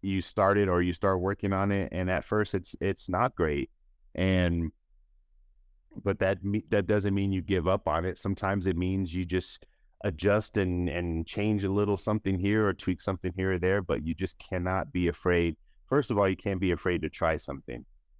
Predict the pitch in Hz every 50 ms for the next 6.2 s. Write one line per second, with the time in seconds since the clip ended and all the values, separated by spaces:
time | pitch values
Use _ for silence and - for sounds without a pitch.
0 | - - - - 90 - - 90 85 85 - 92 87 80 - 82 80 82 85 85
1 | 85 82 - - 78 - 87 82 65 76 85 80 78 78 76 76 - - 85 78
2 | - 71 67 67 78 76 73 71 69 67 _ _ _ _ _ _ _ _ _ -
3 | - 85 92 - - 117 120 120 - - - - 104 107 - - - 117 120 -
4 | - 117 107 - 101 98 95 90 82 82 - - - 98 113 117 117 98 95 95
5 | 101 104 107 104 95 92 92 92 - - 90 85 82 - - - - 95 90 87
6 | 87 87 87 -